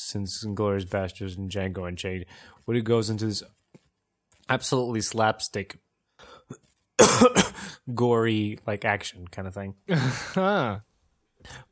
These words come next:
Speaker 1: But I think it was funny because th-, for the first half of the movie, uh, the screen was amazing. It looked beautiful. It was absolutely huge. Uh, the resolution, like, I,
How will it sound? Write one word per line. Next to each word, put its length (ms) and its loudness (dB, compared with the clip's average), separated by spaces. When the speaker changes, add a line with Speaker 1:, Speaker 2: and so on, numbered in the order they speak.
Speaker 1:
But 140 6
I 180 4
think 200 0
it 40 2
was 120 2
funny 200 0
because 280 -2
th-, 160 -18
for 100 -4
the 60 0
first 260 0
half 140 2
of 40 -4
the 80 0
movie, 260 -2
uh, 180 0
the 120 0
screen 400 0
was 140 0
amazing. 460 -2
It 100 -2
looked 260 0
beautiful. 340 -2
It 20 0
was 120 -2
absolutely 520 -2
huge. 580 -2
Uh, 420 -2
the 140 -6
resolution, 840 0
like, 200 -4
I, 240 -8